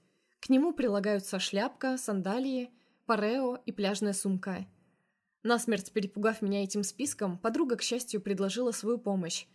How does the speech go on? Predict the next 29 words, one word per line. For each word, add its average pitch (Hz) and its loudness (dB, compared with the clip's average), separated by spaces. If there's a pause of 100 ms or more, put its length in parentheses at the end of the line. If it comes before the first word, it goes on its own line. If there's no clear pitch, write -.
(120)
от 202 -6
которой 202 0
я 190 0
и - 2
не 202 2
подумала 196 2
отказываться. 190 -4 (720)
«Приветики!» 277 4 (920)
Поля 330 4
смачно 233 0
целует 208 -2
мои 214 2
щеки. 185 -4 (420)
Я 294 4
отвечаю 269 0
тем 208 0
же, 180 -6
хотя, 202 -2
признаюсь, 190 -2
в - -16
первое 208 2
время 247 0
каждый 214 -2
раз 220 -2
от 202 -6
проявления 190 0
её 185 0
чувств - -6
столбенела. 196 0